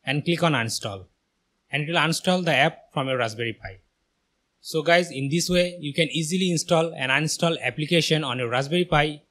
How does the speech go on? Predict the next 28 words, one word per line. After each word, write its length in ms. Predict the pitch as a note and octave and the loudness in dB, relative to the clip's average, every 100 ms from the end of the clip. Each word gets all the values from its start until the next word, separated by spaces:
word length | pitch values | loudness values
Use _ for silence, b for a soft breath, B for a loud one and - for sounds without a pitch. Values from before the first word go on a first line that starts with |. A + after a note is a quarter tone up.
| _ - | _ -4
using 380 | D3 D3+ E3 | -2 0 0
this 180 | D#3+ D3+ | -2 -4
Pi 180 | - C3 | 2 4
Apps 240 | C#3+ C#3+ - | 4 2 -8
App 120 | B2 | -8
Store. 300 | - - F#2+ F#2+ _ _ _ _ _ _ | -8 -10 -12 -14 _ _ _ _ _ _
So 260 | - F3+ | -2 0
guys, 320 | E3+ F#3 F#3 | 2 2 2
that's 240 | D#3 D3 - | 0 0 2
all 100 | C#3+ | 0
for 140 | D3+ | 0
today. 400 | - B2 F#2 F2+ _ - | -4 -6 -8 -14 _ -4
I 160 | D#3+ | 2
hope 200 | F3+ F3+ | 2 2
you 60 | F3+ | 2
like 200 | C#3 A#2 | 0 0
this 180 | B2+ G#2+ | -4 -6
video. 340 | A#2 F#2+ F#2 _ _ - | -10 -16 -18 _ _ -10
If 160 | C#3 | -6
you 100 | C#3 | -2
really 260 | C3 F3+ G#3 | 2 6 6
like 240 | F#3+ E3 | 6 2
this 160 | E3 C#3 | -2 -4
video 300 | D#3 D#3+ D#3+ | 0 2 2
and 240 | D3 B2 | 0 0
enjoyed 300 | D#3+ D#3+ E3+ | -2 0 0
this 160 | D3 A#2+ | -2 -6
video, 400 | C3+ C3 C3 | -4 -4 -4